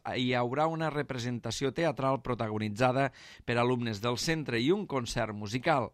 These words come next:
a més dels habituals lliuraments de premis als finalistes d'anglès fònic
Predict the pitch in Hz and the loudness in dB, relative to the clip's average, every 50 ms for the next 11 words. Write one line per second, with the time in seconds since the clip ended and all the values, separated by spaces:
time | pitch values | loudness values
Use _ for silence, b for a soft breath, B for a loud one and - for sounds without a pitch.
0 | _ - 98 101 123 151 185 196 - - B B B B B B B 117 123 120 | _ -4 -2 0 2 2 0 0 -2 -8 B B B B B B B -2 0 0
1 | 104 113 107 107 117 101 135 143 151 135 120 135 139 151 135 135 127 131 139 147 | 0 -2 -4 -4 -4 -2 0 0 0 0 0 -2 -2 0 2 2 0 0 -2 -4
2 | 135 113 113 120 107 - 127 135 147 156 175 190 165 165 123 107 - - 120 107 | -4 -2 -2 -2 -2 0 0 0 0 0 0 -2 -2 -2 -4 -4 -4 -6 -4 -4
3 | 107 104 127 139 127 - - 170 170 151 127 117 107 107 107 113 123 117 - - | -2 0 0 0 -2 -2 -2 -2 -2 -2 -2 -2 -2 0 0 0 0 0 -2 -2
4 | - 120 123 131 156 190 - - - | 0 2 2 2 2 -2 -4 -8 -16